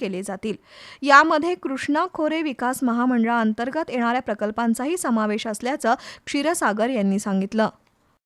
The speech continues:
जिल्ह्यातील आगामी विधानसभा निवडणुकीत कोल्हापूर उत्तर मतदारसंघातून निवडणूक लढवण्याची मोर्चे बांधणी भाजपकडून सुरू आहे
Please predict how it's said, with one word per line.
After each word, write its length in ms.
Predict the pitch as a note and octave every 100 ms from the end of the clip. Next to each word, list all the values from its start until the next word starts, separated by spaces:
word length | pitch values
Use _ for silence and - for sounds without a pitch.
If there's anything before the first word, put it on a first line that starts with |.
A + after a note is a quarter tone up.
| _ _ _ _ _ _ _ B3
जिल्ह्यातील 480 | D4+ C#4+ F4+ F#4 G#4
आगामी 440 | F#4+ D#4 E4+ F#4
विधानसभा 600 | F#4 E4 F4 E4+ E4 F4+
निवडणुकीत 540 | F4 D#4 D#4 D#4 - D#4+
कोल्हापूर 520 | C#4+ B3 B3 D4+ F4
उत्तर 340 | F4 - - D#4
मतदारसंघातून 1000 | C4+ A3 A3+ B3+ C4+ A#3+ A#3 C4 E4 E4+
निवडणूक 420 | D4 D4 D4+ D4
लढवण्याची 540 | A#3 A#3+ B3 B3 C4
मोर्चे 400 | C4+ A3 A3+ D#4+
बांधणी 380 | D#4+ D4 C4+ C#4
भाजपकडून 680 | C#4+ A3+ G#3 C4 - C#4 C#4
सुरू 240 | C4+ A#3+
आहे 120 | A3+